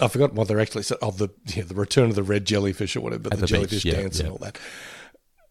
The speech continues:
Speaker 1: It just was a, a lovely reminder of the vivid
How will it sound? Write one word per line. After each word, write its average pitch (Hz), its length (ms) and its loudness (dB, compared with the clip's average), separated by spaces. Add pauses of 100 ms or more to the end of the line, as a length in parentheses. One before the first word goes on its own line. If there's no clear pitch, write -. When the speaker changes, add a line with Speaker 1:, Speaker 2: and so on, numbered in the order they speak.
(220)
Speaker 1:
It - 200 0
just - 400 -2 (240)
was 127 140 4
a, 117 240 8
a 131 100 4
lovely 127 380 4
reminder 107 720 4
of 101 800 0
the 101 160 -4
vivid 98 640 -2